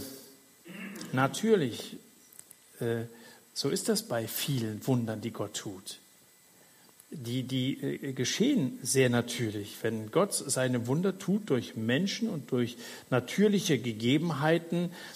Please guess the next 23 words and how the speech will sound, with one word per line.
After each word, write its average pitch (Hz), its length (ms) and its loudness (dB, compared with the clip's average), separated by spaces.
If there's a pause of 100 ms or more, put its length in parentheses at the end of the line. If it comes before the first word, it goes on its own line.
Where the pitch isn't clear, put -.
(460)
äh, 127 200 0
Gott 165 400 -2 (120)
hält 151 280 2
sich - 440 0
oft 147 220 0
im 151 120 0
Hintergrund. 123 720 -2 (480)
Gott 180 340 6
tritt 185 320 6
nicht 226 260 4
immer 143 420 6 (480)
groß 156 540 8
in 135 300 2
Erscheinung. 107 680 0 (120)
In 131 80 -2
den 139 140 6
verlesenen 214 560 6
Versen, 180 540 6
also 120 260 2
hier 135 460 6
eins 208 320 0
bis - 280 -2
zehn, 160 400 4